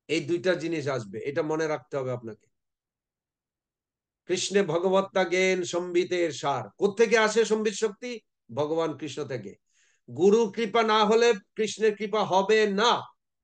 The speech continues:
বলরামের কৃপা না হলে কৃষ্ণের কৃপা হবে না। কিন্তু কৃপাটা আপনি এক্সপিরিয়েন্স করতে পারেন নিজের জীবনে,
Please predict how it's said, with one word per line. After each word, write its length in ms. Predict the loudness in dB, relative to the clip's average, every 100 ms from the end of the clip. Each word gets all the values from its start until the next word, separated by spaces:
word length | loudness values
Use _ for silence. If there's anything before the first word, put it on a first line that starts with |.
| _ _ _ _ -18
বলরামের 600 | -6 -2 0 0 0 -2
কৃপা 240 | -2 -6 -4
না 200 | 0 0
হলে 220 | 2 0
কৃষ্ণের 480 | -2 -8 -2 -2 -2
কৃপা 320 | -4 -2 -2
হবে 300 | 0 0 0
না। 240 | -2 -4 -6 _ _ _
কিন্তু 200 | -6 -4
কৃপাটা 460 | -4 -4 -2 0 2
আপনি 220 | 0 0
এক্সপিরিয়েন্স 640 | -2 -2 -6 -2 0 -2 -2
করতে 260 | -6 -6
পারেন 300 | -4 -4 -2
নিজের 300 | -6 -6 -8
জীবনে, 340 | -8 -8 -10